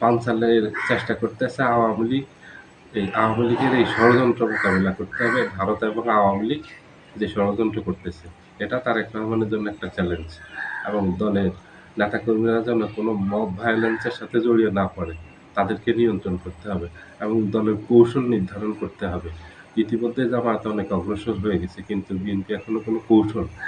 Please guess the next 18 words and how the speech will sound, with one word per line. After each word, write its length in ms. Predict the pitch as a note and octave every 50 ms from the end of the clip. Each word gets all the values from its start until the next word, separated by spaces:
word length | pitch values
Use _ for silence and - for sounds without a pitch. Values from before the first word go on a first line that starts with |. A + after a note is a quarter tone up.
| - - - - G#2+
নির্ধারণ 340 | G2 F#2 F#2+ G#2+ G#2 G#2+ G#2+ -
করতে 200 | A2 G2 - - F#2+ F2+
পারেনি। 300 | F#2+ F#2 F2+ F2 E2 E2+ E2 E2 E2
জামায়াত 280 | G2+ G2 G#2+ G#2+ A2 G#2+ -
পাঁচই 240 | - A2+ - - B2 B2
আগস্টের 360 | A#2 A#2 A#2+ A#2 - - B2 - -
পরপরই 440 | B2 A#2 - - B2 B2 A#2+ - - - - - - - - - - - - - - - - - - - - - - - - - - - - - - - - - B2+ A#2+
নির্বাচনী 440 | A#2+ A2 A2 G#2 - A#2+ A2+ A2 G#2 -
প্রচারণা 420 | G#2 - - G#2+ G2+ G2+ G#2 G2+ G2 -
শুরু 160 | G#2+ G2 A2+ A2+ -
করে 160 | B2 G#2+ G2 F2+ G2
দিয়েছে 240 | G2 F2+ F2+ - G#2 G2
এবং 120 | G2 G#2 G#2+ A2 G2+ F#2+ - - -
তারা 180 | F#2+ G2 B2 C#3+ - - - - - - - - - - - - - - -
অনেক 140 | A#2+ A#2+ A#2+ A#2+ A#2
অগ্রসর 380 | G#2+ G2 A2 A#2+ A2+ A#2 B2+ A2+ G#2+
হয়ে 120 | G#2 G2 F2
গেছে। 160 | F2+ F2 -